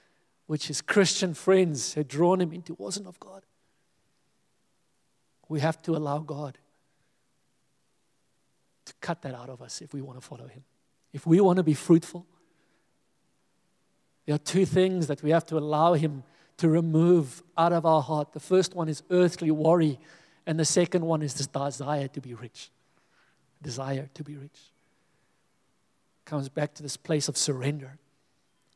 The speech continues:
Our surrender can only come after a struggle. And I think some of us, we're in this place right now where the gardener is coming with his pruning shears.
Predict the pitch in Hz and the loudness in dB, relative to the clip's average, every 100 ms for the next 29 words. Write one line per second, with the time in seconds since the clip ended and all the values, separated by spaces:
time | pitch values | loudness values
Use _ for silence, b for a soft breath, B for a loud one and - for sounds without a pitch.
0 | - 170 196 196 220 214 196 175 160 b | -2 4 6 6 8 6 4 0 -2 b
1 | b - 214 226 208 220 214 202 185 - | b 4 6 6 6 6 8 8 6 4
2 | 175 - 190 185 190 196 _ _ _ _ | 0 0 0 0 -2 -12 _ _ _ _
3 | _ _ _ _ _ _ _ _ _ _ | _ _ _ _ _ _ _ _ _ _
4 | _ _ _ _ 190 208 226 196 - 220 | _ _ _ _ 2 4 4 4 6 8
5 | 226 214 185 196 208 - 240 226 202 190 | 8 8 6 6 4 4 2 2 0 -2
6 | - 208 208 - 196 202 208 208 202 180 | 2 4 4 4 4 4 2 4 4 4
7 | 165 175 175 185 202 202 175 - 196 196 | 2 2 4 4 4 2 0 -2 -2 -2
8 | 196 180 170 151 - 190 196 196 - 151 | -4 -6 -10 -8 4 4 4 0 0 -2
9 | 127 | -4